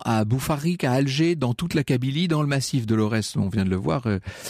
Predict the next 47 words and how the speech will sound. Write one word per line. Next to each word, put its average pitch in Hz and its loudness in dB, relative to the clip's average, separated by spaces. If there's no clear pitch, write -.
dans 113 2
le 110 2
nord 123 -2
constantinois. 127 0
Est-ce 156 0
qu'il 202 0
faut 196 0
rappeler 190 -2
qu'à 160 0
l'époque, 147 0
l'Algérie 139 2
est 143 -2
un 127 0
territoire 117 -2
français, 190 0
bien 113 0
entendu. 202 0
Rappelez-vous 120 0
la 107 2
conquête 113 0
de 104 2
mille 101 0
huit 104 0
cent 156 0
trente, 220 0
dont 113 2
nous 104 2
avons 104 2
eu 98 4
l'occasion 98 2
de 95 -2
parler 90 2
ici. 208 0
Euh, 98 2
l'Algérie 123 0
constitue 123 0
des 107 2
départements 113 0
français 117 0
depuis 113 -2
mille 113 2
huit 113 -2
cent 127 0
quarante-neuf, 156 0
hein, 165 2
avec 120 0
Oran, 123 2